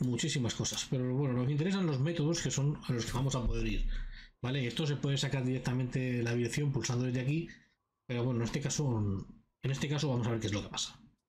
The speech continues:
Vamos a mirar por aquí y vamos a buscar algo de, lo más rápido que podemos hacer aquí sería buscar la estamina. ¿Veis ese círculo blanco que se está gastando? Y ahora se vuelve a rellenar y se pone verde, rojo, se va gastando.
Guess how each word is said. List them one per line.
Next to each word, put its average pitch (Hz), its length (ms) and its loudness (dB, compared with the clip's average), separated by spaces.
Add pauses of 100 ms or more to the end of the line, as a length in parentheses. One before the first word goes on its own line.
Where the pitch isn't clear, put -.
(380)
Vamos 156 200 0
a 160 60 2
mirar 143 240 2
por 135 140 0
aquí 156 220 0
y - 20 2
vamos 143 220 2
a 156 40 0
buscar 143 320 0
algo 143 280 2
de, 127 180 0 (240)
lo 135 100 0
más 175 160 0
rápido 196 320 0
que 175 80 0
podemos 170 280 2
hacer 175 260 2 (160)
aquí 170 340 0
sería 151 300 0
buscar 139 380 0
la 135 60 -2
estamina. 131 380 -2
¿Veis 131 200 0
ese 139 260 0
círculo 127 320 0
blanco 139 220 -2
que 120 60 -4
se 113 80 -6
está 113 120 -2
gastando? 180 340 0 (1080)
Y 127 80 -2
ahora 135 140 -2
se 120 80 0
vuelve 127 160 0
a 123 40 -2
rellenar 123 280 -2
y - 20 -2
se 120 80 -2
pone 120 160 0
verde, 196 400 0 (300)
rojo, 190 360 0
se 151 120 -2
va 139 80 0
gastando. 120 400 -4